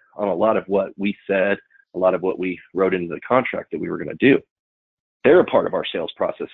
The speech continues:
too, that we can't forget about. Now, once the in-, install's done, I, we're going back as home solution advisors, most critical step that's often overlooked: that return trip, that referral trip. We're going back to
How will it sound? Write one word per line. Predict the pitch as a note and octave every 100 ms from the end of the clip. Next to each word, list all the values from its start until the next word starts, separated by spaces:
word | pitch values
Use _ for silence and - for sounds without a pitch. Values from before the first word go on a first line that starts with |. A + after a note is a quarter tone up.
| -
too, | F3+ - _ -
that | G#2
we | G#2
can't | - G#2
forget | - F#2
about. | F2 - - _ _ _ _ _ _ _ _ _ _ _ _
Now, | F#2 C#3 D3 C3
once | A#2 A2+ -
the | G2
in-, | C#3+ D#3 -
install's | - - - G2 G2 -
done, | F#2+ F2+ F#2 F2+ _ _ _ _ _ _
I, | G2 A2 C3 -
we're | G#2 A2+
going | C3+ B2 G2+
back | G#2+ A2+
as | A#2+ -
home | G2+ -
solution | C#3 F3+ A2
advisors, | F#2+ G2 F#2+ F#2+ G2+ -
most | G2+ F#2 -
critical | - - - -
step | C3 C#3
that's | - -
often | G2 - -
overlooked: | E2 - C3 D3 - _ _ _ _
that | F#2+ -
return | F2+ - D3 F3
trip, | - E2+
that | E2 -
referral | F2 - C3+
trip. | - E2+ - _ _ _ _ _ _ _ _
We're | - A2+
going | A2 F#2
back | G2
to | -